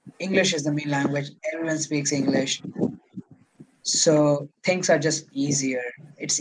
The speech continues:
easier to, like, you know, settle in the U S. It's like the transition period might be shorter for you. Whereas in the Europe, in many countries, the local languages are different. So that it, it,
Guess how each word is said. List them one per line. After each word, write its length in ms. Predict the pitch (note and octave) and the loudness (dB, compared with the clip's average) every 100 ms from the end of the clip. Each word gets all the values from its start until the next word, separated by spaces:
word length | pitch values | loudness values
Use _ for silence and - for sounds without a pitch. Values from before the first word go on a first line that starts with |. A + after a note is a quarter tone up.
| D#3+ | -4
easier 360 | E3+ D3+ D#3+ | -4 2 2
to, 160 | - D3+ | 2 0
like, 180 | C#3 C#3+ | 0 -2
you 60 | |
know, 40 | C#3+ | -4
settle 560 | - - C#3+ C#3+ C3 - | -2 0 0 0 -2 -4
in 140 | C#3 | -6
the 80 | C3 B2+ C3 | -6 -4 -2
U 100 | B2+ | -2
S. 340 | B2 B2+ - _ _ _ _ | -2 -4 -6 _ _ _ _
It's 260 | D3+ - - E3 | -14 -12 -8 -2
like 120 | D3+ | 2
the 120 | E3 | 2
transition 600 | F3 D#3+ C#3+ G3+ G#3 F#3+ | 4 2 4 4 4 0
period 400 | E3 D#3 C#3+ C#3 - | 2 4 4 0 -4
might 340 | C#3+ D3 C#3+ | -2 0 0
be 80 | C#3+ | -2
shorter 480 | - C#3 C#3 C#3 B2+ | 0 2 2 0 -4
for 240 | - B2+ | -4 -6
you. 300 | A#2+ A#2+ A#2+ - _ _ _ - _ C3+ | -4 -4 -8 -14 _ _ _ -20 _ 0
Whereas 320 | D3 D3 D3 | 4 4 4
in 80 | C#3 | 2
the 120 | C#3 | 4
Europe, 420 | D#3+ G3 D3 C3 - _ _ _ | 6 6 4 2 -4 _ _ _
in 220 | D3 C#3 | -4 -2
many 200 | C3+ C#3 | 0 -2
countries, 680 | C3+ F3+ F#3+ C#3+ B2+ - - _ _ _ _ _ _ - | -2 -2 0 -2 -4 -6 -10 _ _ _ _ _ _ -6
the 60 | C3+ | 0
local 320 | D#3+ E3 C#3+ | 2 2 2
languages 500 | C#3 D#3 C#3 B2+ - | 0 0 -2 -2 -6
are 160 | - - | -6 -4
different. 460 | C3+ C#3+ - - D3 - - - _ - | -4 -4 -8 -12 -14 -20 -20 -20 _ -8
So 380 | - C3+ C3 - - | -2 0 -2 -4 -8
that 220 | - - - - - _ | -8 -8 -6 -4 -4 _
it, 100 | - - - - _ - - | -20 -20 -20 -20 _ -12 -8
it, 140 | D#3+ | -10